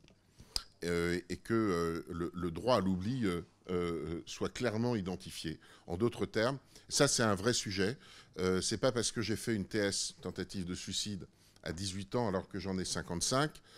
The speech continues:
euh, que, euh, ça doit me suivre toute ma vie et que je sois considéré comme fragile, fragile psychiquement parce que, euh, il y a quarante ans,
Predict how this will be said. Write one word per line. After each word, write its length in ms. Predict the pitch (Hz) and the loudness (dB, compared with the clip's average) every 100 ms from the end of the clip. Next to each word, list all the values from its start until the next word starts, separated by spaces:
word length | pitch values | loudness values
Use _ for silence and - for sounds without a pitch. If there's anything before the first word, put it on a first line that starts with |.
| - - | -20 -6
euh, 160 | 95 101 | 0 0
que, 200 | - 127 | 2 4
euh, 460 | 123 110 95 95 92 | 6 8 6 6 4
ça 160 | 113 | 2
doit 160 | 95 113 | 2 2
me 80 | 101 | 2
suivre 340 | - 127 - | 0 -2 -4
toute 220 | - 117 107 | -4 -2 0
ma 140 | 101 | 0
vie 260 | 101 143 165 - - | 0 -4 -6 -16 -12
et 80 | - | -6
que 140 | 117 | -2
je 120 | 98 | 0
sois 280 | 107 - 123 | 0 2 0
considéré 560 | - 110 - 98 101 113 | 0 -4 0 4 6 6
comme 240 | 101 95 | 2 0
fragile, 460 | - 110 101 110 104 - - - | 2 4 4 2 0 -4 -18 -10
fragile 540 | - 123 101 127 104 | 6 8 8 4 4
psychiquement 640 | 87 110 - 104 - 123 151 | 2 -2 -2 -4 0 0 2
parce 260 | 95 - | 0 0
que, 120 | - | 4
euh, 240 | 127 107 95 | 4 6 4
il 40 | |
y 60 | 92 | 2
a 60 | |
quarante 400 | - 92 90 - | 2 0 0 0
ans, 180 | 120 143 | -2 -2